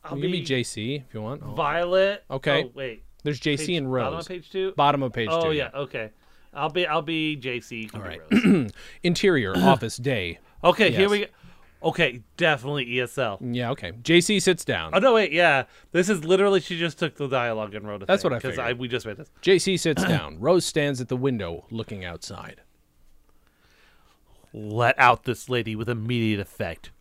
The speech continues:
Speaker 1: Release this lady today.
Speaker 2: My hands are tied. She committed a crime.
Speaker 1: Don't care you killed her father.
Speaker 2: My hands are clean, have nothing to do with what happened to him. Am I a drug supplier or a heroin pusher?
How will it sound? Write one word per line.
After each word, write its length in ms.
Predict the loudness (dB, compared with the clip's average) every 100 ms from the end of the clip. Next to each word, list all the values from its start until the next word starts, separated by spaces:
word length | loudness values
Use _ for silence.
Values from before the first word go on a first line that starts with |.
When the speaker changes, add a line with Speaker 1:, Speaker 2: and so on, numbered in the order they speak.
| _
Speaker 1:
Release 480 | -2 -2 0 -2 -4
this 220 | -10 -10
lady 260 | -8 -8 -8
today. 440 | -12 -6 -6 -6 -2
Speaker 2:
My 120 | -2
hands 320 | 0 -2 -2
are 60 | -6
tied. 400 | -4 -2 -2 -2
She 140 | -4
committed 420 | -2 0 0 0
a 60 | -4
crime. 480 | 0 0 0 -6 -12 _ _ _ _ _ _ _ _ _ _ _ _ _ _ _ _ _ _ _ _ _ _ _
Speaker 1:
Don't 280 | -2 -2 -4
care 220 | -2 0
you 180 | 0 -2
killed 260 | -2 -2 -2
her 80 |
father. 380 | -2 0 0 2
Speaker 2:
My 100 | 0
hands 320 | 2 4 4
are 100 | 2
clean, 280 | -2 0 2
have 160 | 4 4
nothing 280 | 4 4 2
to 80 | 0
do 180 | -2
with 160 | -2 -2
what 120 | -2
happened 340 | 2 2 0 -6
to 80 |
him. 180 | -10 -12 -14 -14 -4
Am 120 | 2
I 100 | 4
a 80 | 4
drug 260 | 4 2
supplier 440 | 2 -2 0 2 2
or 160 | 2
a 60 | 0
heroin 480 | -4 -2 0 2 0
pusher? 400 | -2 -2 -4